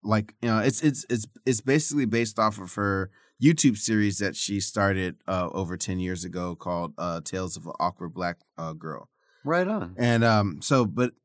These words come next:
Speaker 1: and it's, it's in its, uh, I th-, I think it's fifth and final season. Um, either fourth or fifth or final season. So that just started. I'm excited about that because, um,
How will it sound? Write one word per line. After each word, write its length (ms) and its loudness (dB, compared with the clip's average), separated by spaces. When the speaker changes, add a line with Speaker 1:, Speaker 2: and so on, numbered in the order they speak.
Speaker 1:
and 260 4
it's, 260 0
it's 340 2
in 160 6
its, 280 -2
uh, 500 2
I 60 -8
th-, 320 -16
I 60 -6
think 240 -4
it's 240 -2
fifth 320 -2
and 120 -4
final 360 0
season. 480 -8
Um, 540 -2
either 240 0
fourth 320 -6
or 80 -2
fifth 240 -6
or 80 -6
final 320 -2
season. 400 -8
So 140 2
that 180 4
just 160 0
started. 320 0
I'm 160 0
excited 360 -4
about 300 -6
that 240 -6
because, 500 -6
um, 600 2